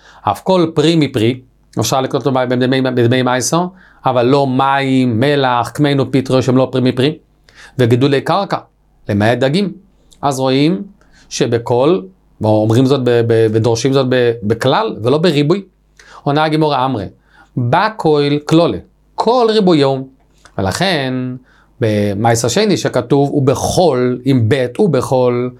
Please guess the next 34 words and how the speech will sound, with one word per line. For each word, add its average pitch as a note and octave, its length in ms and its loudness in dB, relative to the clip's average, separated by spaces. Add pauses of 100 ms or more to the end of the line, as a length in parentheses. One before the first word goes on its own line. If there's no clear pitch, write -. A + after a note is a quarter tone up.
(240)
אז G#2 120 0
זה F#3+ 100 2
כלל. B2 300 -2 (540)
אבל G#2 200 0
אצלנו D3+ 440 0
בכיפה C#3 380 2
שכתוב B2 520 0
"כל", A3+ 500 2
בלי G3+ 220 2
בית, F#3 420 0 (320)
אז D3 140 0
זה G3 100 2
נדרש E3 380 0
כריבוי. A#2+ 560 0 (580)
ויהי C#3 160 4
בו D3 80 4
יסיימה, D3+ 380 0 (420)
כל G#3 280 2
כלולו, C#3+ 400 2
אין G#3+ 180 2
הבדל D#3 380 0
בין B2 320 0
בכל D3+ 500 0
או A2 120 0
"כל", D#3+ 340 2 (340)
תמיד F3+ 280 0
זה E3+ 100 0
כלל. A2+ 260 0 (340)
אבל A2 140 0
מי D#3 80 2
הוא F#3 220 0
"כל A#3+ 200 0 (120)
דאוכה", E3 400 2 (200)
ריבויו? B2 420 0